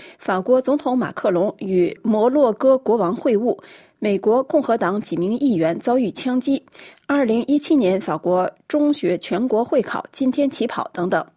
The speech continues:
关于中国，《费加罗报》驻京记者发表长篇报道，关注中国青年女性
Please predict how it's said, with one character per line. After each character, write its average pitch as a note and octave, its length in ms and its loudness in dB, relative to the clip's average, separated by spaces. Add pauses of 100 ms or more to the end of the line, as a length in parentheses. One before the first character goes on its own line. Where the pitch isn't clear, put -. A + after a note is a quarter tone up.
(500)
关 D#4 160 2
于 D#4 80 4
中 D#4+ 220 2
国， F3 260 0
《费 - 160 -2
加 C#4+ 160 0
罗 A3 140 2
报》 A3 220 0
驻 A#3+ 120 -6
京 C#4 200 0
记 C#4 120 0
者 E3+ 200 -2
发 A3 160 -6
表 E3 180 -2
长 - 220 -10
篇 B3+ 200 0
报 A3+ 160 0
道， - 320 -6
关 A3+ 220 0
注 F3 180 0
中 D4 240 0
国 F#3 200 0
青 C#4+ 200 -2
年 C4 160 2
女 F3 160 0
性 F3 240 -6